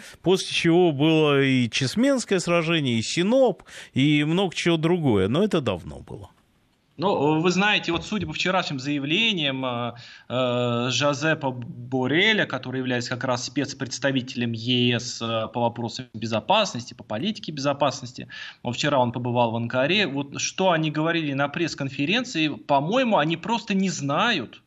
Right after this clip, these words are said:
Speaker 2: э, уже чем, э, чего такого пообещать Турции, чтобы она отступила назад.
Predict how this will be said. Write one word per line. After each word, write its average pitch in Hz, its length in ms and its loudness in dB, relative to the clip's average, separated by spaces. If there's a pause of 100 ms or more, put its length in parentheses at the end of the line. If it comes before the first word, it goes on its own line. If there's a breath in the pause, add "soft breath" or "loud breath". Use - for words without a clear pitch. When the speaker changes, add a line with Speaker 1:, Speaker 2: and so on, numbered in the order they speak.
(680 soft breath)
Speaker 2:
э, 120 60 -6
уже 123 540 0
чем, 196 640 0 (140)
э, 131 720 2
чего 170 220 -2
такого 151 320 -2
пообещать 139 480 -2
Турции, 240 320 -4
чтобы 135 480 -2
она 139 300 2
отступила 127 500 -6
назад. 107 340 -4